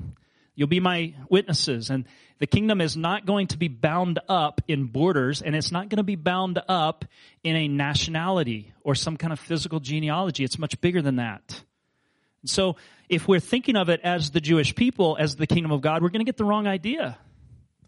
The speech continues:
Okay, and then the third thing is that it hints at a political realm. And what you'll see of Jesus is that he doesn't fit in any political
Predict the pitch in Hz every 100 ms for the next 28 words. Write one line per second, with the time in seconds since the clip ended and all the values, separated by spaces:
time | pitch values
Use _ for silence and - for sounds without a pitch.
0 | _ _ _ - 165 185 220 185 - 214
1 | 185 170 156 151 160 - 151 151 - -
2 | - _ _ _ - 165 156 196 - 180
3 | 151 - 170 185 180 156 135 135 113 104
4 | - - - _ _ _ _ _ _ -
5 | 160 185 202 185 - 202 180 117 139 156
6 | 151 151 - 147 127 139 135 226 208 -
7 | - 190 - 160 156 185 175 165 147 160
8 | 185 - 180 170